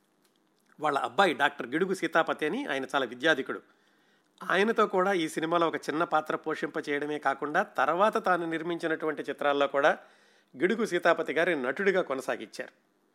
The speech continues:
ఇంకా ప్రత్యేకత ఏమిటంటే, అప్పటి వరకు కూడా, అంటే ఈ సినిమా విడుదలైంది పంతొమ్మిది వందల ముప్పై తొమ్మిదిలో, అప్పటి వరకు కూడా తెలుగు టాకీలు మొదలయ్యాక ఆ ఆరేడు సంవత్సరాల్లో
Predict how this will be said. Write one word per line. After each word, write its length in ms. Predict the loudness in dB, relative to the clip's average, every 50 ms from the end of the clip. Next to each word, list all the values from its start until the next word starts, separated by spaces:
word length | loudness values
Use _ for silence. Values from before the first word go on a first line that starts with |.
| _ _ _ _ _ _ _ _ _ _ _ _ _ _ _ _ -10
ఇంకా 320 | -6 -6 -4 0 2 2 2
ప్రత్యేకత 500 | 4 2 0 0 -2 -6 -6 -4 -4 -2
ఏమిటంటే, 720 | -2 -2 -2 -4 -4 -4 -2 0 0 0 -2 -4 -8 _ _ _ _ _ _ _ _ _ _ _ _ _ -8
అప్పటి 280 | -2 2 2 4 6
వరకు 300 | 6 4 4 4 2 0
కూడా, 340 | 2 4 6 8 8 8 6 4
అంటే 240 | -4 -2 -2 -2 0
ఈ 120 | -2 -2
సినిమా 300 | 0 2 2 4 4 4
విడుదలైంది 420 | 2 2 2 2 2 2 0 -2 -2
పంతొమ్మిది 400 | -4 -4 -2 -2 -2 0 0 0
వందల 140 | 0 -2
ముప్పై 260 | -4 -4 -6 -6 -8 -8
తొమ్మిదిలో, 380 | -6 -8 -10 -10 -8 -10 -10 -12 _ -10 -10
అప్పటి 260 | -4 0 0 2 4
వరకు 300 | 2 2 2 2 0 0
కూడా 380 | 2 4 6 6 6 6 6 0 -6 -20 _ _ _ _ _ _ _ _ _ -4
తెలుగు 240 | -2 -2 -2 -2
టాకీలు 380 | 0 2 2 2 2 0 -2 0
మొదలయ్యాక 580 | 0 0 2 2 2 2 2 2 2 2 2 2 0 0 0 -6 _ _ _ _ _ _ _ 0
ఆ 80 | 2 4
ఆరేడు 440 | 4 6 6 6 6 6 4 0 0
సంవత్సరాల్లో 760 | -2 -2 -4 -2 -2 2 2 2 4 4 4 2 2 0 -2